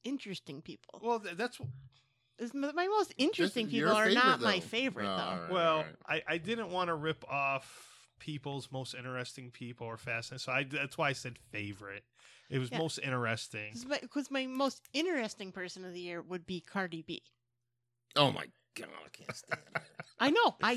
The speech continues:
Speaker 1: don't
Speaker 3: She
Speaker 1: like her.
Speaker 3: <laughs>
Speaker 1: I don't enjoy
Speaker 3: Yeah,
Speaker 1: her. I
Speaker 3: but
Speaker 1: don't like
Speaker 3: she
Speaker 1: her.
Speaker 3: is
Speaker 1: But she is
Speaker 3: interesting.
Speaker 1: pretty
Speaker 3: Yeah.
Speaker 1: fucking interesting. <laughs>
Speaker 3: Yeah,
Speaker 1: Like,
Speaker 3: I
Speaker 1: the shit
Speaker 3: guess.
Speaker 1: she does
Speaker 3: Yeah.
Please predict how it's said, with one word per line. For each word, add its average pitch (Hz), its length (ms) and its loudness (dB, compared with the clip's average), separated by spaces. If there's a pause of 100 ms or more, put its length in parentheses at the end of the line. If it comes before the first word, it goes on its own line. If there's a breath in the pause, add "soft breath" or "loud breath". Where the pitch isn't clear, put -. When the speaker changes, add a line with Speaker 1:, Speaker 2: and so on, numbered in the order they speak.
Speaker 1:
don't 285 280 8
Speaker 3:
She 240 80 4
Speaker 1:
like 240 320 8
her. 160 600 8
Speaker 3:
<laughs> - 40 0
Speaker 1:
I 180 100 10
don't 339 320 8
enjoy 269 420 4
Speaker 3:
Yeah, 330 220 6
Speaker 1:
her. 190 60 4
I 262 60 6
Speaker 3:
but - 80 8
Speaker 1:
don't 277 80 6
like 320 80 8
Speaker 3:
she 247 80 10
Speaker 1:
her. 151 60 12
Speaker 3:
is 131 120 8
Speaker 1:
But 104 380 6
she 370 140 4
is 440 120 4
Speaker 3:
interesting. 415 80 2
Speaker 1:
pretty 466 240 4
Speaker 3:
Yeah. - 80 -4
Speaker 1:
fucking 349 280 4
interesting. 330 600 2
<laughs> - 100 -6
Speaker 3:
Yeah, 160 200 4
Speaker 1:
Like, 233 200 8
Speaker 3:
I 330 60 -2
Speaker 1:
the 277 140 -4
shit 302 240 0
Speaker 3:
guess. 392 100 -2
Speaker 1:
she 359 300 -2
does 330 440 -2
Speaker 3:
Yeah. 110 240 0